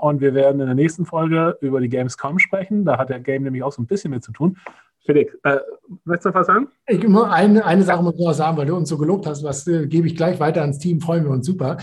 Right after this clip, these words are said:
Speaker 2: Aber, äh, liegt natürlich auch an den tollen Mitgliedern hier, ähm, weil, ähm, ihr ja ganz viel dazu beitragt. Und da will ich nicht unerwähnt lassen, dass, äh, wir auch Regionalvertreterinnen haben, die vor Ort, äh, für die Gamesbranche die Fahne hochhalten. Und du, Jan,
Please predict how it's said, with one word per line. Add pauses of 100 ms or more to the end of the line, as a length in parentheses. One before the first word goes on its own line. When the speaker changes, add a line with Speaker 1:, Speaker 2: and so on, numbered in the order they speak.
(180)
Speaker 2:
Aber,
äh,
liegt
natürlich
auch
an
den
tollen
Mitgliedern
hier, (320)
ähm,
weil,
ähm,
ihr
ja
ganz
viel
dazu
beitragt.
Und
da
will
ich
nicht
unerwähnt
lassen,
dass, (300)
äh,
wir
auch
Regionalvertreterinnen
haben,
die
vor
Ort,
äh, (340)
für
die
Gamesbranche
die
Fahne
hochhalten.
Und
du,
Jan,